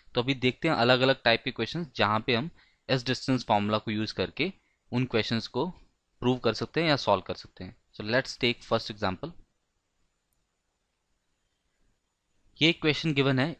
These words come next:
इसमें आपको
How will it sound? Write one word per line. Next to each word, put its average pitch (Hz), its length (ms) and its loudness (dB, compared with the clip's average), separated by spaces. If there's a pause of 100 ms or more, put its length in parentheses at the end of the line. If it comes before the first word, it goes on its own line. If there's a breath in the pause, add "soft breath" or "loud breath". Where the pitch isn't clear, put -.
इसमें 143 480 0 (1200)
आपको 127 560 0